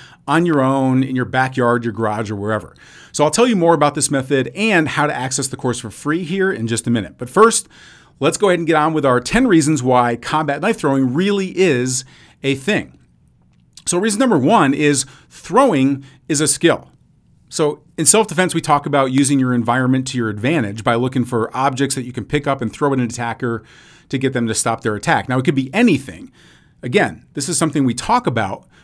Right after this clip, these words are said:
but who has actually practiced throwing a beer bottle at a person or a training dummy? So just like throwing a baseball, being accurate with whatever it is that you're throwing requires practice.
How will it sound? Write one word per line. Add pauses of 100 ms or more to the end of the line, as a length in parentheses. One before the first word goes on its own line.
(200)
but
who
has
actually
practiced (280)
throwing
a
beer
bottle
at
a
person
or
a
training
dummy? (480)
So
just
like
throwing
a
baseball, (500)
being
accurate
with
whatever
it
is
that
you're
throwing
requires
practice.